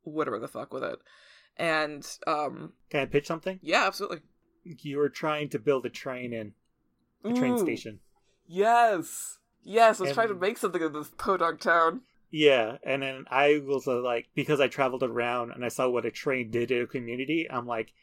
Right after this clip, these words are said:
Speaker 2: "You don't know what you're doing."
Speaker 1: Mm-hmm.
Speaker 2: But that's not, I'm not necessarily saying I was true. I'm just saying, like, I think Sheriff Malik wants to be a big fish in a small town.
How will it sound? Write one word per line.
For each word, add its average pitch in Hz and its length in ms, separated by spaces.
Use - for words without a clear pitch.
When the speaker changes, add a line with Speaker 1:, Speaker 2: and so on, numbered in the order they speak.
Speaker 2:
"You 139 160
don't 139 180
know 135 200
what 120 160
you're 117 120
doing." 117 400
Speaker 1:
Mm-hmm. 156 400
Speaker 2:
But 135 240
that's 147 340
not, 156 260
I'm 160 80
not 175 160
necessarily 156 580
saying 139 400
I 139 200
was 165 180
true. 226 260
I'm 147 160
just 143 160
saying, 143 200
like, 120 280
I 147 60
think 160 260
Sheriff 147 360
Malik 135 520
wants 143 380
to 151 80
be 135 140
a 120 60
big 127 220
fish 139 260
in 120 80
a 107 60
small 120 260
town. 131 400